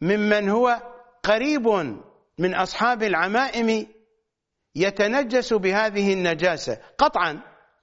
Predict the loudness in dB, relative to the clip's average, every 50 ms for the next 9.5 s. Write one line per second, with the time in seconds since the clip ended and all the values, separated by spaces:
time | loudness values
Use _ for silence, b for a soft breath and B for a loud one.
0 | _ -4 -2 0 2 0 0 0 0 0 0 0 -2 -4 B B B B -2 0
1 | 0 0 0 0 0 2 2 0 0 2 2 2 2 2 0 0 0 0 0 0
2 | -4 -8 B B B B B -2 0 2 2 2 2 2 2 0 0 0 0 0
3 | 0 0 0 0 0 0 -2 -4 -6 -6 -6 -10 _ _ _ _ _ _ -2 0
4 | 0 2 2 2 4 2 2 2 0 -2 0 0 0 0 2 0 0 0 0 -2
5 | -4 -4 -10 -16 -20 -20 _ 0 2 2 2 2 2 0 2 2 0 0 0 0
6 | 0 0 0 0 0 0 -2 -2 -4 -6 -10 -16 -20 _ _ _ _ _ _ _
7 | _ _ _ _ _ _ _ _ _ _ _ _ _ _ _ _ _ _ _ _
8 | _ _ _ _ _ _ _ _ _ -4 -4 -2 0 0 0 2 2 0 0 2
9 | 0 -2 0 2 2 2 2 2 0